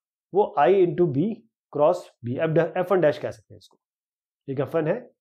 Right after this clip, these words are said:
आपका, एक एफ़ वन डैश है, तो यही चीज आ गई यहाँ पर।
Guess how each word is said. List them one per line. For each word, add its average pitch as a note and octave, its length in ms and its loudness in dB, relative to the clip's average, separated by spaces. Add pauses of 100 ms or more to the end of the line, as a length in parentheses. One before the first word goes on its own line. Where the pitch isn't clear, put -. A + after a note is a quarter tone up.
(460)
आपका, C3+ 280 0
एक G3 200 2
एफ़ D3+ 220 -4
वन C#3 80 -2
डैश G#2 240 -8
है, - 60 -20 (600)
तो D#3+ 80 -4
यही D#3+ 220 2
चीज F3 220 -4
आ C3+ 100 2
गई G#3+ 340 -4
यहाँ A2+ 180 -8
पर। - 120 -20